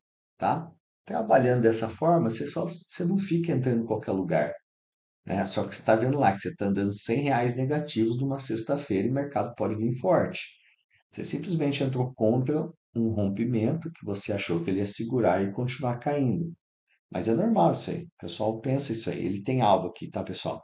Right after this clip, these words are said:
Esse mercado aqui, ele tem alvo aqui. E aí ele pode ficar lateralizando aqui, tá? E voltar e ainda te dá, dá nosso lucro, tá?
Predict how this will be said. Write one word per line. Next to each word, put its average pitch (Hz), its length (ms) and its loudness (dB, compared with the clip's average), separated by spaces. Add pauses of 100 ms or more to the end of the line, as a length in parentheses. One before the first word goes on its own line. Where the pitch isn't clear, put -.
(760)
Esse - 300 -2
mercado 90 500 -4
aqui, 85 120 -10
ele 90 140 -6
tem 113 220 -2
alvo 95 320 2
aqui. - 420 -8 (480)
E - 60 -8
aí 95 80 0
ele 101 140 -4
pode 104 220 -2
ficar - 180 -4
lateralizando 104 1120 -2
aqui, 113 400 -6 (680)
tá? 104 440 -8
E - 80 -4
voltar 101 600 -2
e 113 100 -2
ainda 135 180 -2
te - 180 -8
dá, 92 160 2
dá 98 180 -2
nosso 113 320 -2
lucro, 131 400 0
tá? 113 300 -2